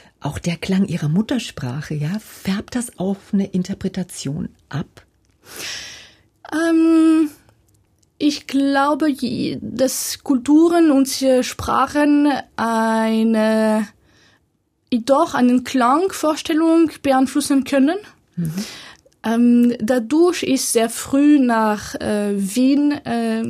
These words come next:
Speaker 2: gegangen bin, um zu dirigieren zu studieren, bin ich fast bald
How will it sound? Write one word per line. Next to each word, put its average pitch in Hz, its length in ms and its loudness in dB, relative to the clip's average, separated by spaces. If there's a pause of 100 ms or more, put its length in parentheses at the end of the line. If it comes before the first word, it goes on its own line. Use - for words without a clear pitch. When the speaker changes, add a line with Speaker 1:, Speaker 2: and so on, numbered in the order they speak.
(160)
Speaker 2:
gegangen 240 480 0
bin, 262 160 2
um 226 260 0
zu - 280 -8
dirigieren 233 500 0
zu 262 180 -4
studieren, 302 640 -2 (640)
bin 254 140 2
ich 262 120 0
fast - 720 -6
bald 269 640 -2